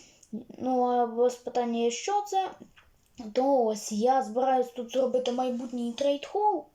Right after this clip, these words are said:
ну, або свій бункер із порталом в пекло, але, ну, я то не знаю.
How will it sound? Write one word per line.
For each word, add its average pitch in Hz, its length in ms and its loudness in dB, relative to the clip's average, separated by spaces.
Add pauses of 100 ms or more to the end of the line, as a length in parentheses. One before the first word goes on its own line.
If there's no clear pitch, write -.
(160)
ну, 330 120 0
або 285 300 4
свій 262 280 -2
бункер 214 480 -2
із 214 180 -2
порталом 233 520 -2
в 233 60 -8
пекло, 381 600 -2
але, 233 380 0 (500)
ну, 269 140 2
я 277 120 4
то 269 160 -2
не 262 160 0
знаю. 190 680 -2